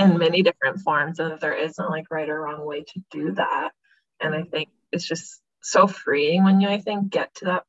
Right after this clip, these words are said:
point <laughs> in your life where you're like, "Oh, like, I actually can relate to my religion in this way." Where before I felt like this was the only way you could relate to it, no one else. And even I think, I think, yeah, Ab-, Abby and I might have talked about this, but, like, even in the last year, like,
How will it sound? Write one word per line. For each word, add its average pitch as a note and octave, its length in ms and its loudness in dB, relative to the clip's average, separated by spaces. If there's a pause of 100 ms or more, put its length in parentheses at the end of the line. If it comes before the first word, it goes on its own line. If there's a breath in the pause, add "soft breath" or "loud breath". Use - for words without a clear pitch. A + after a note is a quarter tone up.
point G3 240 4
<laughs> - 0 -
in C4+ 140 4
your A#3 160 0
life G#3 340 2
where F3 120 0
you're D#3+ 160 -4
like, D#3+ 280 -6
"Oh, C#3+ 200 2
like, E3 220 0 (100)
I E3 240 0
actually E3 380 -6
can F3+ 260 -4
relate F3+ 320 -2
to - 80 -20
my F#3+ 100 2
religion F3+ 420 0
in F3 120 0
this F#3+ 260 -6
way." - 240 -4 (580 soft breath)
Where F3 180 4
before E3+ 340 4
I D#3+ 120 6
felt - 200 -2
like D#3 180 -2
this - 160 -8
was D#3+ 160 -12
the D3+ 140 -4
only G#3+ 300 6
way F#3+ 120 6
you F3 120 4
could F3+ 140 -6
relate D#3 320 -2 (100)
to E3 80 -6
it, E3+ 160 -4
no D#3+ 140 0
one D#3+ 140 -4
else. E3 260 -4
And E3+ 160 -4 (480 soft breath)
even E3 400 2 (120)
I F3+ 80 -2
think, D#3 320 -8 (540)
I F#3+ 60 -8
think, A#3+ 300 -2
yeah, G3+ 160 -2
Ab-, G3 240 -2 (160)
Abby F#3 220 -4
and F#3+ 100 2
I F3+ 80 2
might F3 180 0
have - 100 -14
talked - 180 -2
about F3 180 0
this, F#3+ 140 -2
but, - 120 2
like, E3+ 180 2
even E3+ 160 0
in D#3+ 100 -2
the D#3+ 60 -2
last D#3 420 -2
year, E3 240 0
like, - 240 -2